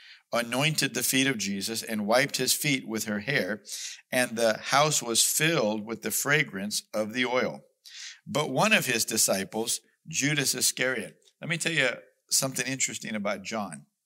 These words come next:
where some of the other Gospels will say one of the disciples, John usually calls out the name.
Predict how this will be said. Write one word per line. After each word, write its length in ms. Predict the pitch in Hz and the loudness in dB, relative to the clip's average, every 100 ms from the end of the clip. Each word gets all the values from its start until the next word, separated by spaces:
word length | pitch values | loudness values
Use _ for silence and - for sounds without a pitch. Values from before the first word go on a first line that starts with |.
| _ _ _ _ _ _ - - | _ _ _ _ _ _ -12 -12
where 420 | - 120 127 120 123 | -4 2 2 2 0
some 260 | - 147 | 0 0
of 60 | 139 | 0
the 140 | 131 | 2
other 180 | 135 135 | 2 2
Gospels 500 | 113 107 101 - 104 | -2 -2 -2 -8 -10
will 160 | 107 107 | -8 -4
say 360 | - 104 107 104 _ _ _ | -2 -2 -4 -10 _ _ _
one 220 | - 123 123 | -12 -8 -6
of 120 | 104 | -6
the 80 | 101 | -6
disciples, 680 | 98 - 127 131 95 101 - - - - - - | -2 0 0 -2 -4 -4 -6 -14 -18 -16 -16 -12
John 460 | 107 123 156 139 123 | -4 -2 0 -2 -4
usually 520 | 135 143 127 117 120 | -4 -4 -4 -4 -6
calls 420 | - 110 117 107 | -6 -4 -4 -2
out 260 | 113 117 - | -4 -4 -8
the 80 | 117 | -10
name. 420 | 131 151 92 | -4 -4 -6